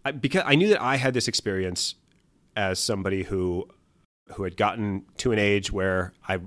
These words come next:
I really realized, you know, what, what aging meant for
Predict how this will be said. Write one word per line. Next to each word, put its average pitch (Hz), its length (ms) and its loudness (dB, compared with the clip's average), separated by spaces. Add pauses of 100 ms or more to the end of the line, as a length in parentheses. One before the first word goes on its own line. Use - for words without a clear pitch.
I 107 120 -2
really 101 280 0
realized, 98 420 0
you 101 80 -4
know, 92 120 -4
what, 95 260 -2 (420)
what 110 220 0
aging 101 320 4
meant 92 260 -2
for 87 460 -2